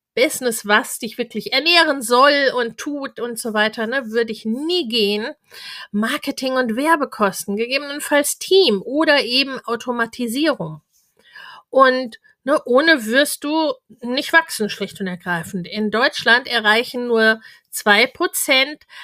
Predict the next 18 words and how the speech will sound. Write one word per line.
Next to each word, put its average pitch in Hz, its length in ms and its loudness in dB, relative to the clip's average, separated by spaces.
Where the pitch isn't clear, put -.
aller 254 280 2
Selbstständigen 262 720 0
überhaupt 247 640 2
die 220 120 -4
hunderttausend. 190 960 -4
Viele 320 400 0
bleiben 247 520 2
bei 220 260 4
unter 311 360 -2
dreißigtausend 233 1120 0
Euro 226 720 2
kleben 254 680 -2
oder 233 240 4
gar 226 340 6
im 226 300 -6
prekären 247 560 -4
Bereich 247 420 0
sozusagen, 277 560 -2